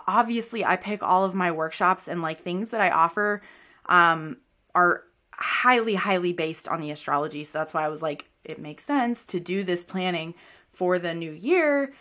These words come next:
around this new moon that's happening in Scorpio, in sidereal Scorpio in December. So just to, um, um,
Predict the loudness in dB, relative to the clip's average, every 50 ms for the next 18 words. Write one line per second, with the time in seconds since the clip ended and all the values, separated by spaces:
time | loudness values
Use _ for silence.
0 | -20 _ _ _ -4 -2 2 4 4 4 4 2 0 -4 -4 -4 -4 -2 -2 -4
1 | -4 -6 -10 -12 -4 -4 -4 -4 -2 -6 -8 -8 -8 -8 -8 -8 -8 -6 -6 -6
2 | -8 -10 -12 -14 -20 -20 -6 -2 -2 -2 -2 -2 -2 0 0 -2 -4 -6 -6 -6
3 | -6 -4 -6 -6 -6 -6 -8 -6 -6 -6 -4 -2 0 0 0 0 -2 -6 -4 -2
4 | -2 0 0 0 0 0 0 0 0 0 0 -4 _ _ _ _ _ _ _ _
5 | _ _ _ _ _ _ _ -8 -6 -6 -6 -6 -10 -8 -4 -2 -2 0 0 0
6 | 0 2 2 4 4 4 2 -2 -4 -6 -8 _ _ _ _ _ _ _ _ _
7 | _ _ _ _ _ _ _ _ _ _ _ _ _ _ _ _ _ _ -10 -6
8 | -4 -2 -2 -2 -2 -2 -2 -2 -2 -2 -4 -4 -6